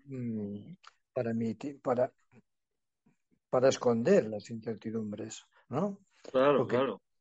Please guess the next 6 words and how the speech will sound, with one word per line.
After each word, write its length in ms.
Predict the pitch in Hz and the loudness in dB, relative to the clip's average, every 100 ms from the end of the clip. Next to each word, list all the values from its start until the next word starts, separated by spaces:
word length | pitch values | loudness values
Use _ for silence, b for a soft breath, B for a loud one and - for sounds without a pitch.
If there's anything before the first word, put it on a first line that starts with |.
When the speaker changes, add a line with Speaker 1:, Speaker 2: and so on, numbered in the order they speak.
| 117 | -20
Speaker 1:
estás 200 | - 160 | 0 2
metido 380 | 175 175 185 170 | 4 2 2 2
en 100 | 165 | 2
una 180 | 160 156 | 2 0
rutina, 600 | 151 160 196 175 202 214 _ _ _ _ _ - | -2 -2 0 2 0 -4 _ _ _ _ _ -6
eh, 840 | 127 117 113 107 104 101 104 113 | -2 0 0 0 -2 -6 -8 -12